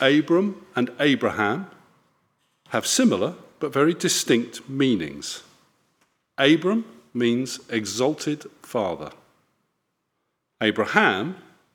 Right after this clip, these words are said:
means father of a multitude.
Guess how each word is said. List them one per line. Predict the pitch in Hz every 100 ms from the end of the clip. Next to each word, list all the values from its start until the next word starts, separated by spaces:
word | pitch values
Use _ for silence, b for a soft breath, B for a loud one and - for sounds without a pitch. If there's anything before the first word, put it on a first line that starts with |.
| _ _ _
means | 123 120 -
father | - 120 110 110 143 - - -
of | 120
a | 160
multitude. | 156 151 143 117 - - - 71 -